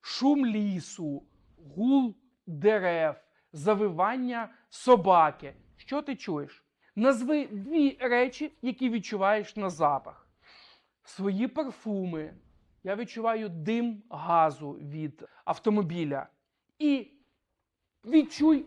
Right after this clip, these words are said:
одну річ на смак. Можливо, це цукерка або солоний смак моєї долоні. Що саме ти відчуваєш на смак? Після цього мозок тебе затихомирить,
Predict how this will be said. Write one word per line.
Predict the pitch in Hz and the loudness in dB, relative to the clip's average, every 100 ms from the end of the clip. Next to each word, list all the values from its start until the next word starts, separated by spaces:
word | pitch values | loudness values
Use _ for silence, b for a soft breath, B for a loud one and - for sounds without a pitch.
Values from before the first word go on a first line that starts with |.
| - | 2
одну | 311 214 240 302 277 - | 2 2 0 0 0 -2
річ | - 208 214 - - - | -8 -6 -6 -8 -18 -12
на | 175 | -12
смак. | 165 - 143 135 - _ _ _ _ - | -10 -10 -10 -10 -12 _ _ _ _ -10
Можливо, | 165 262 262 | -4 -4 -4
це | - | -8
цукерка | - 247 - 190 151 143 151 - | -14 -16 -10 -6 -6 -8 -16 -8
або | - 165 220 - - _ _ _ | -4 0 0 0 -14 _ _ _
солоний | - 208 233 226 | -6 0 0 -2
смак | - - 202 208 214 | -8 -10 -6 -6 -6
моєї | 202 196 180 196 185 | -12 -12 -10 -8 -8
долоні. | 147 185 175 165 147 139 - | -6 -4 -4 -4 -4 -8 -16
Що | _ - 285 | _ -12 -10
саме | - 269 254 240 | -4 -4 -2 -6
ти | - 190 | -12 -14
відчуваєш | 175 - 160 156 143 | -14 -10 -8 -8 -10
на | 147 | -18
смак? | 131 - - _ b b b b | -20 -20 -20 _ b b b b
Після | - 294 - 262 | 0 0 -2 -6
цього | 285 240 226 | -2 2 2
мозок | 214 247 294 196 143 - _ _ _ _ _ _ _ | 2 0 0 0 -6 -8 _ _ _ _ _ _ _
тебе | 175 147 185 214 214 _ _ _ _ _ | -14 -6 -2 -2 -4 _ _ _ _ _
затихомирить, | 156 185 226 226 - 202 165 143 - _ | -8 -6 -4 -6 -6 -6 -6 -8 -14 _